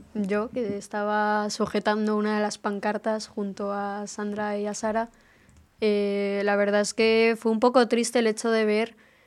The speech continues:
que, que en parte la multitud que había eran niños de, de infantil y, y las profesoras, que el resto, pues, se paraba a mirarlo y seguía, se iba. O el hecho de que,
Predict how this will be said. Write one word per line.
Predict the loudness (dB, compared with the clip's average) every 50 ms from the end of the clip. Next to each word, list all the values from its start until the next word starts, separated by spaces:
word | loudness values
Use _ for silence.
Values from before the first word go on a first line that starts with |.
| _ -20 -18 _
que, | -2 0 2 4 4 4 2 2 2 2 2 0 0 0 -2 -4 -2
que | -2 -2
en | -2 -2 2
parte | 2 2 2 2 2 2
la | 2 2
multitud | 2 2 -2 -2 -2 -4 -4 -2 -2 -2 0
que | 2 0
había | 2 2 2 0 0
eran | 0 0 -2 0 0
niños | 0 0 0 0 0 0 -2 -2 -2
de, | -2 -2 -2 -2 -2 -4 -4
de | -4 -6
infantil | -6 -6 -4 -4 -4 -4 -2 -4 -4 -6 -6 -8 -10 -16 -20 _ _ _ _ _ _ _ _ -6
y, | -2 0 2 2 2 0 0 -2 -2
y | -2 -2 0 0 0
las | 0 -2 -2 -2
profesoras, | -2 -4 -2 -2 -4 -4 -2 -2 -2 -2 -2 -2
que | -4 -4
el | -4 -2
resto, | -2 -2 -4 -2 -2 -2 -2 -2 -2 -4 -8 _ _ _ _ _ _ _ _
pues, | 0 2 2 2 2 0 0
se | 0 0 2
paraba | 4 4 6 6 6 6 6 6 6 6 6 4
a | 4
mirarlo | 2 2 2 4 2 2 2 -2 -6 -6 -6
y | -6 -6 -4 -4 -4 -6 -6
seguía, | -8 -8 -4 -2 -2 -2 2 2 2 2 0
se | -2 -6 -6
iba. | -4 -4 -4 -4 -6 -8 _ _ _ _ _ _ -20 -20 _ -6
O | -4 -2 -2 0 -2 -2 -2 -2
el | -2 -2
hecho | -2 -4 -4 -4 -2 0 0
de | 2 2 0 0
que, | 2 2 4 4 4 4 4 4 4 2 2 0 0 -2 -2 -4